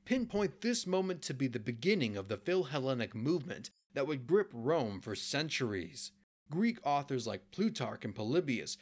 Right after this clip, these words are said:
generally frowned upon the act, viewing it as uncouth. Polybius understood the consequences of war, and does not reproach the Romans for having sacked the city and taking its valuables like precious metals and bullion,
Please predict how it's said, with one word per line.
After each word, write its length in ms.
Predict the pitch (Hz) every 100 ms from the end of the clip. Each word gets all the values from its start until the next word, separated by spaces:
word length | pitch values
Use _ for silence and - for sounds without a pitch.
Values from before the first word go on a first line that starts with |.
| -
generally 400 | 127 185 196 190
frowned 500 | 185 - 190 202 175
upon 300 | 127 131 120
the 160 | 101 113
act, 420 | 135 135 - - _ _ -
viewing 440 | 147 233 277 247
it 160 | 254 202
as 240 | 170 170 -
uncouth. 680 | 151 156 139 131 104 - - _ _ _ _
Polybius 460 | 269 302 311 269 -
understood 560 | 196 165 - 180 131
the 80 | 117
consequences 680 | 120 127 110 - 120 101 101
of 140 | 104 110
war, 360 | 120 104 90 - _ _ -
and 100 | 214
does 140 | 240 240
not 180 | 330
reproach 540 | 262 240 - 214 202 -
the 80 | 123
Romans 480 | 123 156 131 107
for 140 | - 117
having 280 | 131 120 113
sacked 400 | - 190 190 -
the 80 |
city 380 | 123 160 139 113
and 120 | 101
taking 380 | 90 143 147 120
its 160 | 104 95
valuables 540 | 123 135 139 107 95
like 180 | 98 -
precious 380 | - 170 135 107
metals 320 | 135 131 101
and 180 | 98 92
bullion, 540 | 151 170 113 - -